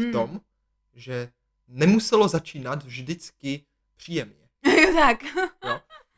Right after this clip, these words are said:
Speaker 2: Ono
Speaker 1: Jasné.
Speaker 2: totiž, já jsem četl zase nějakou moudrou knihu, nebo
Speaker 1: No.
Speaker 2: spíš poslouchal,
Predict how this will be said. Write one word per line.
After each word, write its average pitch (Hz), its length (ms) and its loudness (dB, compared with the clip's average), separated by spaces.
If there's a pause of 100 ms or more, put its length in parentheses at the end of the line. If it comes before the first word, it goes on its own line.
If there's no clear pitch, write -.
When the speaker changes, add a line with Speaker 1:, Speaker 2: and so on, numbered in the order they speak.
(300)
Speaker 2:
Ono 147 160 -2
Speaker 1:
Jasné. 185 160 0
Speaker 2:
totiž, 202 240 -6
já 156 140 4
jsem 196 180 -8
četl 165 360 -8
zase 151 240 -10
nějakou 139 260 -12
moudrou 143 360 -2
knihu, 135 420 -12
nebo 117 200 -12
Speaker 1:
No. 226 80 -6
Speaker 2:
spíš 208 140 -4
poslouchal, 135 800 -6